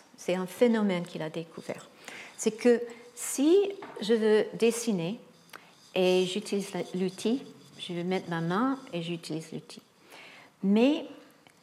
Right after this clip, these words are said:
si j'ai déjà utilisé et je vais juste dessiner, je vais mettre ma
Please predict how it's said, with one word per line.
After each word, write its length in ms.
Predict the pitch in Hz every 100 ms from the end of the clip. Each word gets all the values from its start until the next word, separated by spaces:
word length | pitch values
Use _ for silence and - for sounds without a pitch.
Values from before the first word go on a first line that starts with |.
| _ _ _ - -
si 480 | - - 220 208 - -
j'ai 140 | 185 185
déjà 320 | 214 254 247
utilisé 580 | 202 - 185 202 233 196
et 40 |
je 100 | 175
vais 140 | 170
juste 280 | 170 214 214
dessiner, 540 | 180 175 175 180 226 247
je 80 |
vais 100 | 180
mettre 180 | 185 190
ma 140 | 180